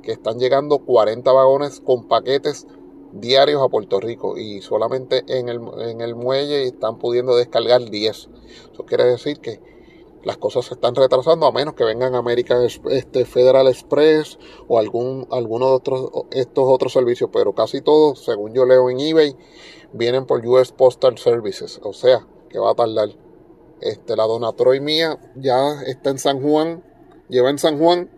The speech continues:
desde el miércoles. Se, se supone que de San Juan a Ponce no debe ser más de un día, y le estoy diciendo que es desde el miércoles. Hoy es viernes, cuando he chequeado el tracking,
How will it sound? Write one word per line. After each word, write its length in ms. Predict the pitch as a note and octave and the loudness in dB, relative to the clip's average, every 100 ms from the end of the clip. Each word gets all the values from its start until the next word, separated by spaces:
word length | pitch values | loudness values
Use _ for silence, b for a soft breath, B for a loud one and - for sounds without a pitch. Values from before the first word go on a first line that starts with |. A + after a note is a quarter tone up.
| _ B B B B - | _ B B B B -2
desde 440 | B2+ B2+ B2 B2 | 4 4 2 0
el 100 | A#2 | 0
miércoles. 680 | B2 C3 - G2+ F2+ - - - - _ _ _ | 0 -2 0 -6 -6 -12 -20 -20 -20 _ _ _
Se, 280 | G2+ G2 F#2 _ | -8 -8 -10 _
se 140 | B2+ | -8
supone 320 | A#2 A#2+ E3+ | -6 2 2
que 100 | - | 4
de 100 | C3+ | 2
San 200 | B2 B2 | 2 0
Juan 180 | A#2 C#3 | -2 0
a 80 | D#3 | 2
Ponce 420 | F3 G3+ F#3 C#3 - b b b - | 4 4 4 -6 -6 b b b 0
no 100 | C3+ | 4
debe 220 | D3 D3+ | 6 6
ser 140 | D#3 | 4
más 160 | D3 C#3+ | 0 2
de 80 | C#3+ | 2
un 120 | C#3 | 2
día, 260 | C#3 C3 - B B B B B | 2 2 0 B B B B B
y 80 | A#2+ | -4
le 100 | A#2 | -4
estoy 180 | - C3 | -2 -4
diciendo 300 | C3+ D3+ C#3 | -2 -2 0
que 100 | A#2+ | 0
es 60 | |
desde 200 | C3+ C3 | 0 0
el 80 | C3 | 0
miércoles. 380 | A#2+ B2+ G#2+ A2 | 0 -2 0 2
Hoy 120 | C3 | 2
es 120 | C#3 | 2
viernes, 400 | C#3 E3 D#3+ D3+ - _ B - | 2 0 0 -12 -18 _ B -12
cuando 240 | B2 A2+ A2 | -2 -2 -2
he 20 | |
chequeado 580 | - - C#3+ C#3 C#3 C3+ | -4 0 4 6 6 4
el 160 | C3 | 2
tracking, 480 | B2 D#3+ E3+ E3+ D#3 | 2 4 4 0 -10